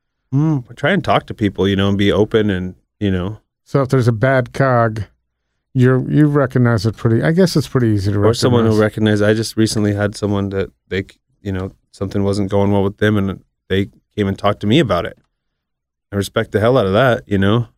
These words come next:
Speaker 2: And then so
Speaker 1: If you have the
Speaker 2: what was, I'm just curious what their problem with you was.
Speaker 1: Well, I'm not gonna talk about that in a podcast.
Speaker 2: Okay.
Speaker 1: And it wasn't, but it wasn't, maybe it wasn't necessarily a problem with me, but it was a, it was a problem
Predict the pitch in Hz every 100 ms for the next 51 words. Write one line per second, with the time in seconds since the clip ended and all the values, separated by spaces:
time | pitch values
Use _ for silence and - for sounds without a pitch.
0 | _ _ _ _ _ _ _ _ _ _
1 | _ _ - 139 139 131 127 151 135 131
2 | 131 135 123 135 117 113 104 143 151 165
3 | 165 170 151 143 - 156 151 131 143 131
4 | 143 131 147 135 127 123 120 117 135 120
5 | 104 104 104 - _ _ _ _ _ _
6 | 110 101 104 101 92 101 98 95 98 90
7 | 87 98 101 110 92 92 - - - 151
8 | 160 147 135 107 117 110 104 113 117 120
9 | 120 120 123 117 113 107 101 113 101 113
10 | 104 92 107 117 98 95 92 - _ _
11 | _ _ 101 98 95 - 107 101 95 92